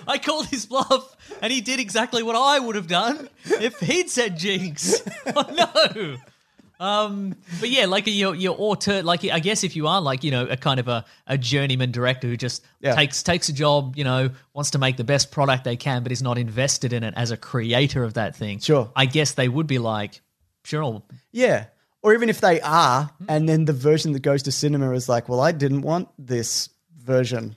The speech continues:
Speaker 1: Yeah, uh-huh.
Speaker 2: which we've seen happening
Speaker 1: But I got
Speaker 2: more
Speaker 1: the
Speaker 2: recently.
Speaker 1: money, so <laughs>
Speaker 2: So whatever.
Speaker 1: Yeah.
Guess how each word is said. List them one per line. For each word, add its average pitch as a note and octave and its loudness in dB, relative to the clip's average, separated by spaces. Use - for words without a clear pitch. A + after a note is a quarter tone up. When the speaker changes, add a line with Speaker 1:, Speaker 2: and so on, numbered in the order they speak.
Speaker 1:
Yeah, C#3+ 0
uh-huh. C3 2
Speaker 2:
which C#3+ 2
we've C#3 2
seen C3 0
happening B2 -2
Speaker 1:
But C#3+ 2
I D3+ 4
got C3+ -2
Speaker 2:
more A#2+ 0
Speaker 1:
the - 0
Speaker 2:
recently. D3 2
Speaker 1:
money, B2+ -2
so D3+ 0
<laughs> - -12
Speaker 2:
So E3 2
whatever. E3+ 2
Speaker 1:
Yeah. C#3 -6